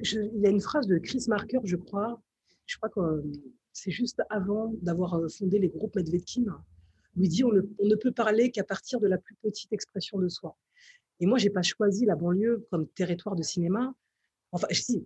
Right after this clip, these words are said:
si, j'ai choisi la banlieue comme territoire de cinéma, mais précisément par, et pas la banlieue. J'ai choisi, euh, l'endroit où je me situe et j'ai voulu raconter le monde à partir de l'endroit où je me situe. J'ai voulu questionner le pays dans lequel j'habite, le monde que j'habite à partir de l'endroit où je me situe.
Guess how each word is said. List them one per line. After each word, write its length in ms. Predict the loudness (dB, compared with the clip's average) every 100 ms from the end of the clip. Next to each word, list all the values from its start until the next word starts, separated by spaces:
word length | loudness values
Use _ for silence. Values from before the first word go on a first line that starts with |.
| -8
si, 220 | -6 -4
j'ai 100 | -4
choisi 320 | 0 2 2
la 60 | 0
banlieue 240 | 2 0
comme 180 | 2 -2
territoire 320 | 0 -2 -2
de 60 | -4
cinéma, 300 | -2 0 2
mais 100 | 0
précisément 520 | -4 -6 0 0 0
par, 240 | -2 -6 -4
et 80 | 0
pas 200 | 2 2
la 120 | 0
banlieue. 400 | 0 0 2 2
J'ai 140 | 0
choisi, 520 | -4 -2 -2 -2 0
euh, 160 | 2 0 -4 _ -2
l'endroit 360 | 0 2 2
où 40 | 2
je 80 | 2
me 80 |
situe 440 | -2 -6 -4 -2 -2 _ _ _ _ -4
et 60 | 0
j'ai 180 | 4 2
voulu 300 | 2 0 2
raconter 480 | 0 -2 -2 2
le 60 | 2
monde 260 | 4 4 2
à 80 |
partir 320 | 0 -6 -2 0
de 80 |
l'endroit 300 | 2 0 0
où 20 | 0
je 80 |
me 80 | -2
situe. 500 | -4 -8 -6 -2 -2 -4 _ _ -4
J'ai 100 | 0
voulu 300 | 2 0 0
questionner 500 | -2 -2 0 4 4
le 140 | 4
pays 240 | 2 2 2
dans 100 | 0
lequel 220 | 0 0
j'habite, 500 | 0 -2 -2 -4 -2
le 140 | 0
monde 340 | 2 2 0 0
que 100 | 0
j'habite 440 | 0 0 -2 -6 -10
à 60 | -10
partir 360 | -8 -8 -4
de 60 | -2
l'endroit 300 | 0 0 0
où 60 | 0
je 100 | 0
me 60 |
situe. 440 | -4 -8 -2 -2